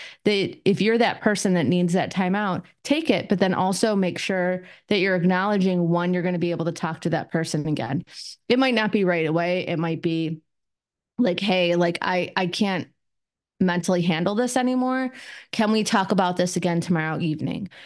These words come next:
Just giving some sort of time frame. That is the importance when you're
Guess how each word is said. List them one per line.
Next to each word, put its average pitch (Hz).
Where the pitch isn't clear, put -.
Just 339
giving 247
some 226
sort 185
of 175
time 180
frame. 170
That 190
is 233
the 185
importance 175
when 170
you're 170